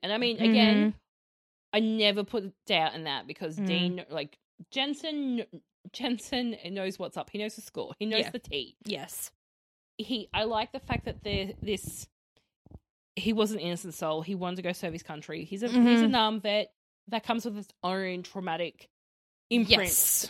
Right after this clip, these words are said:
Speaker 1: And we're starting, and we definitely see that in this episode.
Speaker 2: Yes.
Speaker 1: And he was potentially pre-war. He probably was the kind, and he's, he was ne-, again, good person,
Speaker 2: Mm-hmm.
Speaker 1: bad parent.
Speaker 2: Mm-hmm.
Speaker 1: You definitely are seeing the good per-, you're seeing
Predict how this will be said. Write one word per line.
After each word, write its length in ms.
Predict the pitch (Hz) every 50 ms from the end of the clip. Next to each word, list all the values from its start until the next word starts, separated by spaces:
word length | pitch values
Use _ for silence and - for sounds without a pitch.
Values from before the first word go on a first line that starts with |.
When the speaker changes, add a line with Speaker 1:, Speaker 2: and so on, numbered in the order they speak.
| - -
Speaker 1:
And 360 | 202 196 190 185 190 190 185
we're 120 | 190 196
starting, 340 | 190 - 226 214 208 214 208 -
and 80 | 190 208
we 100 | 208 202
definitely 340 | - 233 233 - 240 214
see 200 | 208 - 233 214 196
that 100 | 175 -
in 60 | 170
this 120 | 165 170 -
episode. 560 | 185 190 - - - 185 160 156 160 156 165
Speaker 2:
Yes. 420 | 190 175 135 - - - - - -
Speaker 1:
And 320 | 185 185 180 185 185 185 - - _ _ _ _ _ _ _ _ _ _ -
he 320 | - 196 214 208 254 330 294
was 400 | 233 240 311 370 254 - 185 -
potentially 500 | - 247 - - 285 294 285 - 277 262
pre-war. 460 | - - - 262 247 214 233 233 220
He 100 | 220 269
probably 220 | - 311 285 262
was 240 | 233 226 233 247 233
the 140 | - - 196 - _ _
kind, 340 | 202 196 190 190 185 190 - _ - - - - -
and 200 | 269 240 262 262
he's, 220 | 277 302 262 262 202 214
he 100 | 214 269
was 140 | 262 285 254
ne-, 140 | 302 285 - _ _ _ _ _ _ -
again, 360 | 262 233 202 165 151 170 165 _ _
good 160 | - 262 254 -
person, 500 | 262 240 214 214 - - 220 220 214 - 220
Speaker 2:
Mm-hmm. 240 | 226 220 208 208 202
Speaker 1:
bad 180 | 190 175 170 -
parent. 340 | - 170 147 117 123 - _ _ _ _ _ _ _ _ - -
Speaker 2:
Mm-hmm. 580 | 214 202 190 202 208 196 190 185 185 185 185
Speaker 1:
You 100 | 214 226
definitely 420 | 190 - 226 226 - 294 285 269 247
are 40 |
seeing 380 | 233 - - 220 196 202 208 202
the 60 | 190
good 220 | 180 - 180 180 _
per-, 200 | - - 165 -
you're 160 | - 208 220
seeing 400 | 208 - - 240 226 226 226 214